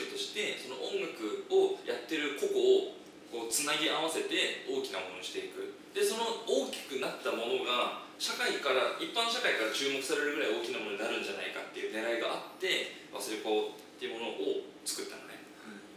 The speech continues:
Speaker 1: 要はその、数字に変換したらめっちゃ簡単で、例えば政治経済学部の学生が三千、四千人いますと。で、今、メジャーデビューするために売りなさいというか、これだけ売れたら営業に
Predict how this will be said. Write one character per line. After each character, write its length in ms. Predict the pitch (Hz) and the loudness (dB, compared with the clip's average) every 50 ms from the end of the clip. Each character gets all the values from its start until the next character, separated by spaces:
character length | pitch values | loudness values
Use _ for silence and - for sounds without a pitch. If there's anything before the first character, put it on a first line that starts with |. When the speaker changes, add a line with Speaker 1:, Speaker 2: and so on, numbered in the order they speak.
| - - | -10 0
Speaker 1:
要 240 | - 180 196 - - | 4 6 6 6 6
は 60 | - | 4
そ 80 | - - | 0 -4
の、 220 | - - - - - | -4 -4 -4 -4 -4
数 240 | - 147 156 165 160 | -2 2 2 2 2
字 80 | - - | 2 0
に 300 | 170 165 165 - - - - - - - - - - - - 160 | 0 -2 -2 -4 -8 -12 -14 -16 -18 -18 -18 -18 -18 -14 -10 -8
変 160 | 160 147 143 | -6 -4 -2
換 140 | - 156 156 | -2 -2 -2
し 40 | - - | -2 -2
た 80 | - | -4
ら 0 | |
め 80 | - - | -4 -6
っ 20 | |
ち 60 | - - | -6 -6
ゃ 40 | - | -6
簡 180 | - 92 - | -4 -6 -4
単 220 | - 92 92 92 95 | -4 -4 -6 -4 -2
で、 320 | 98 95 95 - - - - - - - - - - | -2 -2 -2 -4 -8 -12 -14 -18 -20 -20 -20 -14 -10
例 80 | - | -4
え 60 | - 175 | -2 0
ば 60 | 190 - | 2 2
政 240 | - 175 180 180 | 4 4 4 4
治 80 | - 185 | 4 2
経 160 | 175 180 - | 2 0 0
済 80 | 180 175 175 | 0 -2 -2
学 160 | 175 170 160 - | -2 -4 -4 -4
部 80 | - | -4
の 80 | 98 - | -4 -6
学 80 | - | -6
生 160 | - 104 98 - | -2 -2 -2 -2
が 40 | |
三 200 | - - 104 104 107 107 | -2 -2 -4 -6 -6 -6
千、 340 | 107 107 110 107 107 104 - - - - - | -6 -6 -6 -8 -8 -8 -12 -14 -18 -16 -10
四 240 | 110 107 107 107 107 | -8 -6 -6 -4 -4
千 340 | 107 - 110 107 101 104 101 | -6 -6 -6 -6 -6 -6 -6
人 240 | 101 101 98 101 101 | -6 -6 -4 -4 -6
い 40 | 98 | -6
ま 80 | 98 | -6
す 160 | 98 - - - | -6 -6 -8 -10
と。 80 | - - - - - 104 101 - - - - - - - - - - | -12 -14 -16 -16 -16 -16 -16 -16 -16 -18 -18 -18 -18 -18 -18 -12 -8
で、 320 | 113 113 110 110 110 123 139 | -4 -2 -2 -2 -2 -2 -2
今、 480 | 147 131 - - - - - - - - - - - - - - - - - - - - - - - | 0 2 2 2 2 0 -4 -8 -12 -14 -18 -20 -20 -20 -20 -20 -20 -20 -20 -20 -20 -20 -20 -12 -4
メ 100 | 117 123 | 0 2
ジ 80 | - 156 | 4 6
ャ 60 | 160 | 6
ー 40 | 165 180 175 | 6 6 4
デ 20 | - | 4
ビ 60 | - | 4
ュ 20 | - | 2
ー 40 | |
す 80 | - - | 2 0
る 40 | - | -2
た 100 | - 107 | -2 -2
め 120 | 107 107 104 | -2 -4 -4
に 400 | 101 98 98 98 95 95 101 - - | -4 -4 -6 -6 -6 -8 -10 -12 -10
売 140 | 113 110 107 | -8 -6 -6
り 240 | 107 110 107 107 110 | -6 -6 -6 -8 -8
な 120 | 110 107 | -8 -6
さ 120 | - 107 101 | -4 -4 -4
い 160 | 95 98 95 | -4 -4 -6
と 80 | - | -8
い 100 | - 101 - | -8 -8 -4
う 20 | - | -2
か、 300 | - - - - - - - - - - | -2 -2 -2 -4 -6 -10 -14 -14 -4 -2
こ 60 | 127 | 0
れ 80 | - - | 0 0
だ 60 | 139 | 0
け 80 | 135 139 | 2 2
売 120 | 139 139 | 2 4
れ 40 | 139 | 4
た 140 | 127 123 101 | 4 4 4
ら 40 | - 95 | 2 2
営 180 | 101 101 101 | 0 0 0
業 220 | 107 104 98 98 98 | -2 -2 -2 -4 -4
に 80 | 98 | -6